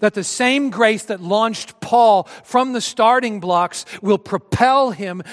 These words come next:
through the finish line. See, you, you may be new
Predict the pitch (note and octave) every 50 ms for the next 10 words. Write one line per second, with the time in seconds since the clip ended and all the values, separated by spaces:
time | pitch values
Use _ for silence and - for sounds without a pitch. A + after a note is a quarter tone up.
0 | - - - - G#3 A3+ G#3+ G3 G3 - - A#3 A3 G3+ - - - - - -
1 | - _ _ _ _ _ _ _ _ _ _ _ _ _ _ _ _ _ _ -
2 | - - - A3+ G3 F#3+ A#3+ B3+ G#3+ F3+ G#3+ C4+ D4 D4 C4 B3 G3+ A3 G#3 G3
3 | F#3+ F#3+ F#3+ G#3 G#3+ G#3+ G3+ F3+ D#3 C3+ C3 A#2 -